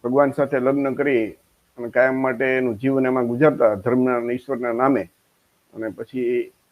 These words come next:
એ સ્ત્રીઓનું કે મહિલાઓનું, અ, યુવતીઓનું શારીરિક શોષણ જે પુરોહિત વર્ગો કરતા, એની એક મોટી લાંબ-, અ, બહુ ઈ-, ભયંકર ઇતિહાસ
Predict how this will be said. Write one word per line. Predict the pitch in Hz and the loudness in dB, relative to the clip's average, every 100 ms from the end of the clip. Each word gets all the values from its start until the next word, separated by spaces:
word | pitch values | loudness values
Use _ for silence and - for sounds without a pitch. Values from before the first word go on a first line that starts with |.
| _ _ | _ _
એ | 127 123 123 117 | -2 2 2 0
સ્ત્રીઓનું | - _ 143 143 147 135 110 | -6 _ 2 4 4 2 0
કે | 117 | -2
મહિલાઓનું, | 123 131 135 131 131 113 - _ _ _ _ _ _ - | 0 4 4 4 2 -2 -6 _ _ _ _ _ _ -6
અ, | 120 120 113 _ - | -4 -4 -6 _ -6
યુવતીઓનું | 139 139 139 139 135 123 123 - _ _ _ _ | -4 -2 2 4 4 2 -2 -12 _ _ _ _
શારીરિક | - 131 135 139 131 | 4 4 6 0 -2
શોષણ | - 147 147 156 123 - _ _ _ _ _ 113 | 0 0 4 4 4 -2 _ _ _ _ _ -14
જે | 107 127 131 123 - - | -2 2 4 2 0 -2
પુરોહિત | 131 147 131 | 4 4 4
વર્ગો | 131 139 139 | -2 0 0
કરતા, | - 135 135 147 98 87 _ _ _ _ _ _ _ - | 2 0 6 6 6 -2 _ _ _ _ _ _ _ -2
એની | 139 | 0
એક | 147 - | 0 0
મોટી | 139 139 156 | 0 0 2
લાંબ-, | 117 120 147 147 143 139 | 2 4 2 0 -2 0
અ, | 135 131 131 | 2 2 0
બહુ | 127 139 139 | 0 4 4
ઈ-, | 131 131 120 131 92 92 | 4 -2 -8 -8 -8 -2
ભયંકર | 123 147 151 151 | 6 6 8 6
ઇતિહાસ | 131 123 135 120 | 4 2 2 2